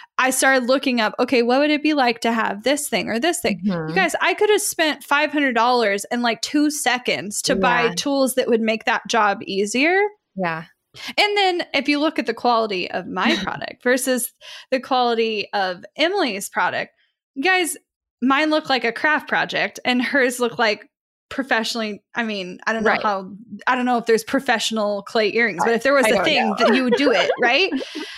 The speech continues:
Speaker 1: And so it's okay
Speaker 2: Mm-hmm.
Speaker 1: if people try to make your thing. Don't be worried about that, 'cause at the end of the day,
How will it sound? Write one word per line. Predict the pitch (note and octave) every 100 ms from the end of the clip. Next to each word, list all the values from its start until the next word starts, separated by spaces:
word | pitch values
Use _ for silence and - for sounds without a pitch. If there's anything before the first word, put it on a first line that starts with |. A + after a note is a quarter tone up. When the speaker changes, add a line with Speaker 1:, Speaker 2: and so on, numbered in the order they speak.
| -
Speaker 1:
And | D4+ E4
so | D#4 F4 E4 D#4+ D4 - _ _ _ _ _ _ D4+
it's | F#4 -
okay | D4+ C#4 C#4 - F4+ G3+ F3 D#4 G#4+ - _ _ A3
Speaker 2:
Mm-hmm. | G#3+ G#3
Speaker 1:
if | C#4+ C#4+ -
people | D#4+ D4 D4 C#4
try | C#4 D4 B3 A#3+ B3
to | -
make | B3+ A#3+ A3+
your | A3+
thing. | A3 G#3+ F3+ - - _ _ -
Don't | C4+ F#4+ F#4
be | D#4+ D#4
worried | C#4+ G#3 B3 C#4+ C4 G3
about | G3+ F#3 -
that, | -
'cause | - A#3+
at | C4+
the | D4+
end | D4+
of | D4
the | B3+
day, | B3+ A#3